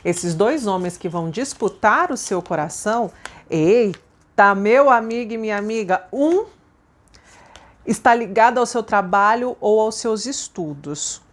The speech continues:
O outro é um ex-amor. Vocês já tiveram, pode nem ser um ex-relacionamento fixo, mas vocês já tiveram um trelelê aí.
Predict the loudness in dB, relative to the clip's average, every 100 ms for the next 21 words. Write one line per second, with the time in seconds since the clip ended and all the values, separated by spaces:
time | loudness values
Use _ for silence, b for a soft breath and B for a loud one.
0 | _ -2 0 2 4 8 6 4 -4 -12
1 | -12 -12 _ _ b b b b b b
2 | _ 0 2 2 0 2 0 2 0 0
3 | -2 -14 _ _ -6 -6 -4 -4 -4 0
4 | 0 0 -6 -4 0 0 0 -6 B B
5 | 4 4 4 0 -2 -4 -2 2 2 2
6 | -2 -4 -6 0 0 0 -4 -4 -6 -10
7 | -6 -4 -4 -8 -8 -4 -4 -2 -6 -4
8 | -2 -2 -4 -12 B B B 2 4 4
9 | 0 0 0 0 -2 -2 -2 2 2 2
10 | 0 0 0 -2 -6 -8